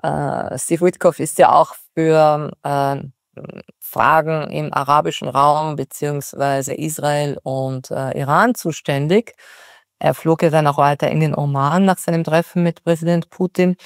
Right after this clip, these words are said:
Und aus dem Bulletin, äh, der Präsidentschaftskanzlei in Moskau, ähm, wurde unter anderem verlautbart, es war ein vierstündiges Gespräch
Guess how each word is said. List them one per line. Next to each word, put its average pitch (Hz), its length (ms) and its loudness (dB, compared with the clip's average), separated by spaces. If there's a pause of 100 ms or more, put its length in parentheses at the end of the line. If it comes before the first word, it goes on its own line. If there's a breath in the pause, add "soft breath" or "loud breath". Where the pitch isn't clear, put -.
(360 loud breath)
Und 160 380 0
aus - 300 2
dem 165 180 -2
Bulletin, 175 640 2 (140)
äh, 147 440 -6
der 151 120 -2
Präsidentschaftskanzlei 156 1160 0
in 139 140 -4
Moskau, 220 680 4 (100)
ähm, 165 960 -4
wurde 175 520 6
unter - 260 0
anderem 165 260 2
verlautbart, 160 960 2
es - 180 -8
war 147 120 0
ein 147 80 0
vierstündiges 160 600 -4
Gespräch 165 760 0